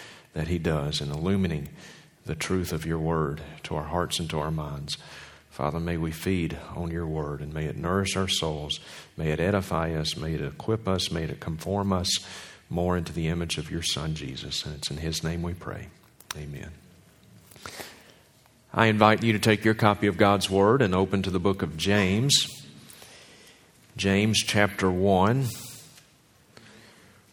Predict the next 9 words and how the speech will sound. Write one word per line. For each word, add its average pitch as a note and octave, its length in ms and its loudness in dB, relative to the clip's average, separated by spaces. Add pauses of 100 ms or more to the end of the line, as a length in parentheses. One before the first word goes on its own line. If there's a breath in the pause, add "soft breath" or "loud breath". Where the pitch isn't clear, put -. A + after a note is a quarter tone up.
Right G2+ 280 2
after G2+ 320 4
the F#2 100 2
book F#2+ 240 2
of E2+ 140 -2
Hebrews, G2 680 0
you'll F#2 120 2
find F2 420 0
James. F#2 680 2